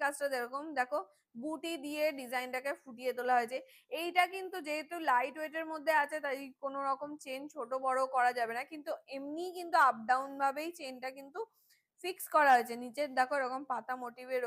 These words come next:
ওপর ডিজাইনটা এরকম তিনটে, আহ, ঝুড়ি ঝুলছে,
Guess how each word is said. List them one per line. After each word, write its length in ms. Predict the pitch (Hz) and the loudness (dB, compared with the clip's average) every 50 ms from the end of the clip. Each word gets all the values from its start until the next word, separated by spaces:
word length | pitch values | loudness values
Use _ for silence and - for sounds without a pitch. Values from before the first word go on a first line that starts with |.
| 226 | -2
ওপর 220 | 220 226 247 294 311 320 - - _ _ _ _ 220 | -2 0 2 2 2 2 -2 -8 _ _ _ _ -12
ডিজাইনটা 400 | 240 214 226 240 233 240 240 262 262 | -8 -4 -4 -2 -2 -2 0 0 0
এরকম 280 | 247 226 233 240 240 247 247 247 247 233 - | 0 -2 -2 -6 -6 -6 -6 -8 -10 -10 -10
তিনটে, 360 | 247 240 233 226 214 240 254 254 262 - - - _ _ _ - 226 220 220 214 | -10 -10 -10 -6 0 2 2 2 2 0 -6 -16 _ _ _ -12 -6 -4 -2 -2
আহ, 320 | 214 214 214 214 214 220 220 220 214 196 196 - - - _ 214 | 0 0 0 0 -2 -2 -4 -4 -6 -8 -12 -16 -20 -20 _ -10
ঝুড়ি 260 | 240 285 294 311 311 311 277 | -6 -4 -2 -2 -2 -2 -2
ঝুলছে, 380 | 294 277 262 262 220 302 302 | -4 -6 -6 -4 0 2 2